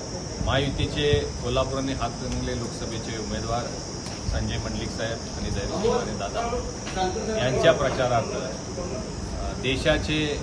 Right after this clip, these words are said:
कर्तृत्ववान आणि विकसनशील देशाचे स्वप्न भारताला दाखवणारे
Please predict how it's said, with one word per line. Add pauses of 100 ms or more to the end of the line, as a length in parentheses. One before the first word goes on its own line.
(320)
कर्तृत्ववान (920)
आणि (280)
विकसनशील
देशाचे
स्वप्न
भारताला
दाखवणारे